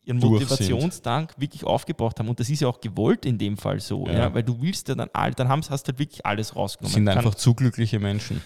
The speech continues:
Speaker 1: Ja, <laughs> kann auch sein, dass natürlich alles schiefgegangen ist und man deswegen demotiviert ist, aber davon gehen wir mal nicht aus. Aber ich bin halt der Meinung, dass wenn man irgendwie jetzt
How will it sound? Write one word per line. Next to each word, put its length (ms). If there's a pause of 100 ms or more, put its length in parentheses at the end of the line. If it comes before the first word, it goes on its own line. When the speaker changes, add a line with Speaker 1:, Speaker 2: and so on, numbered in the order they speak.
Speaker 1:
Ja, 120 (540)
<laughs> 340
kann 200
auch 160
sein, 300
dass 160
natürlich 380
alles 200
schiefgegangen 500
ist 120
und 60
man 120
deswegen 360
demotiviert 480
ist, 80
aber 120
davon 220
gehen 140
wir 80
mal 120
nicht 220
aus. 120 (380)
Aber 380
ich 140
bin 140
halt 160
der 60
Meinung, 360 (280)
dass 160
wenn 140
man 160
irgendwie 360
jetzt 260